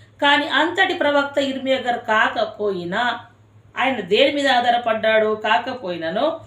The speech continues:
ఆయన దీనుడుగా ఉండి నిస్సహాయుడుగా దేవుని మీద ఆధారపడిండు. హల్లెలూయా.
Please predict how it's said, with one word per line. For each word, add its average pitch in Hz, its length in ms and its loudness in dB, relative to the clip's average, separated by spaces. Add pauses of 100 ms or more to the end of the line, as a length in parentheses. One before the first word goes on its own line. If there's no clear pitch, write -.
(320)
ఆయన 208 420 0 (1000)
దీనుడుగా 254 1080 0
ఉండి 185 560 -2 (3250)
నిస్సహాయుడుగా 262 1700 2 (100)
దేవుని 214 520 0
మీద 208 160 -4
ఆధారపడిండు. 160 720 -4
హల్లెలూయా. 190 480 -2